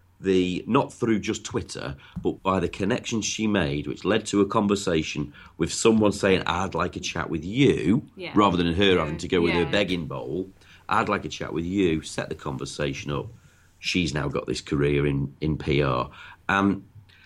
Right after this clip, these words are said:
Speaker 1: I think people just need to be savvy, Mike, these days about understanding these principles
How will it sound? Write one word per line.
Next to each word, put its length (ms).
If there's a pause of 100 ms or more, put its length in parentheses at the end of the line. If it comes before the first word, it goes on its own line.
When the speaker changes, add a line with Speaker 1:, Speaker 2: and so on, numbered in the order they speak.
(180)
Speaker 1:
I 60
think 280
people 360
just 220
need 340
to 60
be 140
savvy, 600
Mike, 680 (120)
these 320
days 560 (300)
about 540 (200)
understanding 800
these 180
principles 880